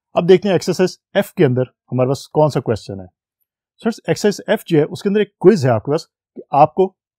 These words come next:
कुछ जो है वो आइकॉन्स दिए गए, आपने आइडेंटिफाई करना है, mean identify the following icons, कि ये आइकॉन्स क्या करते हैं। इन आइकॉन्स को हमने अपने लेक्चर्स के अंदर यूज़ भी किया है। स्टूडेंट्स, इसके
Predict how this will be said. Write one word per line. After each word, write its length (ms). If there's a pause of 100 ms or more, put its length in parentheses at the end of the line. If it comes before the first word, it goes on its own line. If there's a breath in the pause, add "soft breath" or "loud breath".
(320)
कुछ 300 (800)
जो 80
है 60
वो 200
आइकॉन्स 380
दिए 180
गए, 180 (300)
आपने 220
आइडेंटिफाई 560
करना 260
है, 80
mean 220
identify 400
the 140
following 400
icons, 300 (320)
कि 60
ये 140
आइकॉन्स 400 (160)
क्या 180
करते 300
हैं। 100 (360)
इन 200
आइकॉन्स 340
को 120
हमने 260 (120)
अपने 220
लेक्चर्स 380
के 80
अंदर 140
यूज़ 360
भी 80
किया 220
है। 60 (340)
स्टूडेंट्स, 280 (120)
इसके 240